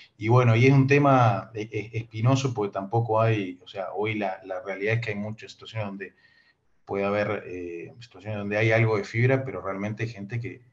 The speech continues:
que no tiene nada por delante, que, que realmente tiene muy pocas reservas. Y bueno, ahí está todo el tema de cómo se complementa el tema de esa fibra de forraje con lo que pueden ser, eh, concentrados como, no sé, una cascarilla de soja que aporta fibra, no de forraje, pero bueno, hay un poco cómo complementar.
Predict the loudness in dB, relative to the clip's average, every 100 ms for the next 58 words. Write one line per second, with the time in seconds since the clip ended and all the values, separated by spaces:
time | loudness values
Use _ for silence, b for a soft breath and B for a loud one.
0 | _ -16 -12 -8 -6 -2 2 4 2 2
1 | 0 2 4 4 4 0 0 -8 -12 -18
2 | -20 -16 -16 -16 -16 -14 -12 -8 -4 -4
3 | -4 -6 -2 2 6 6 4 B B B
4 | B B -2 6 6 6 2 0 0 -2
5 | 4 4 6 4 6 6 2 0 -2 -4
6 | -6 -4 -2 -2 -2 -2 -2 -2 -2 -4
7 | -6 -10 2 4 6 6 6 4 0 -12
8 | -14 -8 -2 0 0 -4 0 0 0 -2
9 | -6 -10 -8 -6 -2 -2 -4 B B B
10 | _ -14 -10 -6 -6 -6 -2 0 0 -4
11 | -12 -14 -16 -20 -16 -12 -12 -10 -8 -4
12 | -2 -2 -4 -2 -2 0 -2 -2 -2 -4
13 | -2 -6 0 6 8 8 6 4 2 0
14 | -2 -2 -2 -4 -6 -8 -8 -12 -18 -12
15 | -8 -8 -8 -14 -16 -18 -20 -20 -20 -16
16 | -16